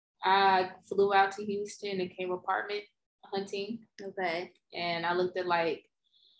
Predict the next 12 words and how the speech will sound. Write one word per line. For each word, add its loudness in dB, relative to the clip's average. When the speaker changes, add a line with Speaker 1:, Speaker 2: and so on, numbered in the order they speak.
Speaker 1:
I 6
had 6
got 6
in -2
touch 0
with 2
a, 0
kind -2
of -4
like -4
a -4
realtor -2